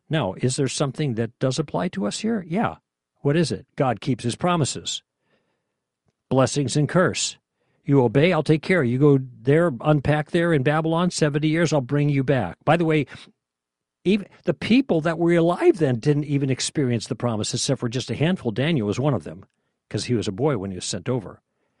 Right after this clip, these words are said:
Remember that? Shadrach, Meshach, and Abednego, that whole scene? Daniel was a youngster, a young man, and he outlived the seventy years,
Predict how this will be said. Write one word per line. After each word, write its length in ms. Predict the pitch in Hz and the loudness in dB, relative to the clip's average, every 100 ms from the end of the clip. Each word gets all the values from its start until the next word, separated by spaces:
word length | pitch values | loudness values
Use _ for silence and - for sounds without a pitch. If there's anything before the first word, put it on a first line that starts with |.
| _ _ | _ _
Remember 180 | 113 98 | -8 -4
that? 260 | 107 139 - | -2 -4 -8
Shadrach, 480 | - 107 107 110 - | -8 -6 -6 -8 -6
Meshach, 480 | 113 - 131 107 92 | -8 -6 -10 -10 -10
and 100 | 95 | -8
Abednego, 500 | 107 131 139 139 127 | -6 -6 -6 -6 -6
that 140 | 107 | -4
whole 160 | 117 127 | -4 -6
scene? 380 | - 120 175 - _ _ _ _ _ _ _ _ _ _ _ _ _ _ _ _ | -6 -6 -8 -10 _ _ _ _ _ _ _ _ _ _ _ _ _ _ _ _
Daniel 300 | 117 135 151 | -2 0 0
was 140 | 143 | 0
a 40 | 156 | 0
youngster, 520 | 165 208 - - _ _ _ _ _ _ _ | 0 -2 -4 -12 _ _ _ _ _ _ _
a 20 | 107 | -2
young 200 | 123 123 | 2 4
man, 400 | 117 104 113 110 _ _ _ _ _ _ _ _ _ _ - | 4 2 -2 -6 _ _ _ _ _ _ _ _ _ _ -2
and 100 | 139 | 2
he 80 | 139 | 6
outlived 360 | 156 156 175 | 6 6 4
the 80 | 143 | 4
seventy 340 | - 165 151 165 | 2 0 2 0
years, 580 | 202 277 101 - - | 0 -2 -2 -6 -12